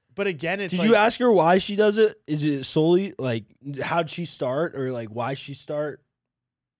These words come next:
Speaker 1: I mean, Jay, what, it's money, bro. Like, I,
Speaker 2: But I
Speaker 1: it's,
Speaker 2: feel like,
Speaker 1: it's
Speaker 2: I feel
Speaker 1: paying
Speaker 2: like
Speaker 1: for her to, to,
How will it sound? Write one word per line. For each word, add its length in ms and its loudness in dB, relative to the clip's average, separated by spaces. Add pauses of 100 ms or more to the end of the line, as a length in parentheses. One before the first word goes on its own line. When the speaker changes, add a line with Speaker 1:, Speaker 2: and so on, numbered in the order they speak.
(200)
Speaker 1:
I 60 -18
mean, 360 -14
Jay, 220 -12
what, 200 -16 (200)
it's 180 -20
money, 300 -14
bro. 260 -20 (1700)
Like, 120 -4
I, 160 -4 (100)
Speaker 2:
But 140 4
I 100 2
Speaker 1:
it's, 100 -4
Speaker 2:
feel 140 -4
like, 180 4
Speaker 1:
it's 160 -4
Speaker 2:
I 80 -2
feel 100 -8
Speaker 1:
paying 120 2 (100)
Speaker 2:
like 140 -6
Speaker 1:
for 100 -8
her 200 -14
to, 280 -8
to, 320 -8